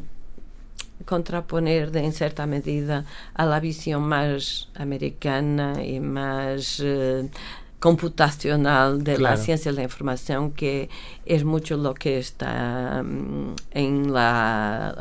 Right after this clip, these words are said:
Speaker 1: red de, de las information schools, de iSchools, que es una red mundial, pero está muy dominada por la componente tecnológica y los
Speaker 2: Claro.
Speaker 1: aspectos sociales y humanos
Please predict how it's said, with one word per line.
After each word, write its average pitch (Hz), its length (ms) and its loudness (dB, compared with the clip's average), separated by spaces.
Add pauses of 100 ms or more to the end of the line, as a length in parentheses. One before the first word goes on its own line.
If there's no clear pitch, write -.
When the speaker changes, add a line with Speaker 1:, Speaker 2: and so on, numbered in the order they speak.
(140)
Speaker 1:
red 143 220 4
de, 120 240 -2
de 123 220 0
las 117 400 0
information 123 640 0
schools, - 640 -4
de 120 220 0
iSchools, - 680 -8 (540)
que - 100 -6
es 135 100 0
una 123 220 2
red 127 300 2
mundial, 135 680 2 (120)
pero 135 460 0 (300)
está - 240 -4
muy 147 480 2
dominada 127 720 0
por 120 300 -6
la 117 240 -4
componente 117 580 -6
tecnológica - 840 -4
y 120 40 -2
los 123 120 -4
Speaker 2:
Claro. 110 180 4
Speaker 1:
aspectos 104 500 -4
sociales 113 800 -6
y - 120 -4
humanos 120 640 -6